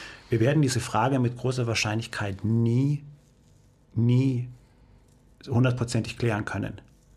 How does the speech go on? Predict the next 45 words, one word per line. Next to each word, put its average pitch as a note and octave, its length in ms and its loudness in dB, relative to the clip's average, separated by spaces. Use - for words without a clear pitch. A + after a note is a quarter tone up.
weil G2+ 220 0
zwischen G#2+ 320 -2
der G2+ 100 -6
Kniebeuge A#2+ 520 0
und G#2+ 100 -4
der G#2+ 80 -2
neunzigsten G#2 440 -4
Minute A2 220 -2
einfach A2 300 -4
eine G2 120 -4
Menge A2+ 380 0
Zeit G#2+ 320 -4
vergeht, A2 340 -4
eine G#2 80 -4
Menge A#2 360 0
Einfluss A2+ 360 -4
ist, A2 240 -6
wo G#2+ 120 -4
ich G#2+ 120 -8
sage, G2 380 -4
kann G#2 180 0
ich G#2 100 2
schwer A2+ 240 2
standardisieren. G#2 800 0
Aber B2 240 2
ich - 140 -4
glaube B2 400 2
daran, F#2 420 0
dass F#2+ 220 -4
je A2+ 60 0
mehr A#2+ 260 2
wir C3+ 100 2
uns B2 220 0
mit A2+ 100 -4
dem G#2+ 140 -2
Thema G#2 340 -4
Wissenschaft C#3 480 0
beschäftigen, G#2 640 -2
ich - 100 -4
sehe B2+ 80 0
das C3+ 140 2
immer C3 260 0
als, A2+ 220 -4
als G#2 160 -2
Puzzle - 520 0